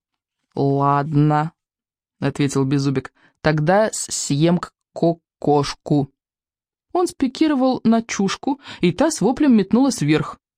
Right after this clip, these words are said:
по ближайшей стене. Икинг едва успел схватить Беззубика за хвост. Дракон вырывался, орал: «Х-, хочу ры-, рыбы, хочу есть, к кошке вкусные, хочу есть».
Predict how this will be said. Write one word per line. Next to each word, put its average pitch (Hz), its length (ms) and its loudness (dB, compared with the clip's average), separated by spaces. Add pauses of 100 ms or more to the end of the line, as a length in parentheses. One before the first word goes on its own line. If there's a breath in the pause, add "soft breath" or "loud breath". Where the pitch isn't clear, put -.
по 165 80 0
ближайшей 151 500 0
стене. 135 380 -2 (720)
Икинг 151 360 0
едва 160 260 2
успел 160 280 0
схватить 170 420 0
Беззубика 165 480 2
за 220 120 0
хвост. 147 360 0 (360 loud breath)
Дракон 143 480 0 (140)
вырывался, 151 580 0
орал: 139 260 0 (140 loud breath)
«Х-, 165 200 0
хочу 165 640 0
ры-, 170 240 2
рыбы, 190 1300 2 (120)
хочу - 360 -4
есть, 139 1080 0 (120)
к - 140 -16
кошке 151 560 -2
вкусные, 185 1900 0
хочу 147 480 0
есть». 165 960 0